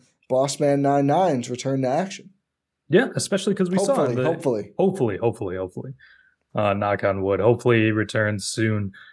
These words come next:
Speaker 2: But we saw earlier in the season when he was playing, and I was about to say healthy. It turns out he wasn't truly
Speaker 1: Yeah.
Speaker 2: fully healthy.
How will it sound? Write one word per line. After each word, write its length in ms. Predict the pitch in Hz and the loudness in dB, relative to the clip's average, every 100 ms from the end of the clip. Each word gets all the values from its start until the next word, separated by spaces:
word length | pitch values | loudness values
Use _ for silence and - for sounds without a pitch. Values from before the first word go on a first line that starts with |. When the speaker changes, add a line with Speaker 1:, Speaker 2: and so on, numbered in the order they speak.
| _ _ - | _ _ 2
Speaker 2:
But 240 | 139 135 | 2 4
we 100 | 160 | 0
saw 320 | 180 294 208 | 2 2 2
earlier 340 | 127 139 139 139 | 2 2 2 2
in 80 | 139 | -2
the 60 | |
season 320 | 131 226 120 104 | 0 0 0 0
when 100 | 110 | 0
he 80 | |
was 240 | 113 101 - - | 0 -2 -8 -4
playing, 480 | 196 123 98 95 - | 0 0 -2 -8 -6
and 340 | 110 120 135 127 | -8 -6 -10 0
I 60 | 127 | 2
was 220 | 143 - | 2 0
about 220 | 127 156 | 0 0
to 60 | - | 2
say 120 | 107 | 2
healthy. 320 | 107 120 120 | 4 2 2
It 80 | 95 | 0
turns 180 | - 113 | 2 2
out 100 | 101 | 2
he 60 | 107 | 2
wasn't 280 | 107 92 - _ | 0 -2 -12 _
truly 320 | - 120 101 151 | 0 2 4 4
Speaker 1:
Yeah. 80 | |
Speaker 2:
fully 200 | 127 95 92 | 4 2 0
healthy. 340 | 104 - | 0 -2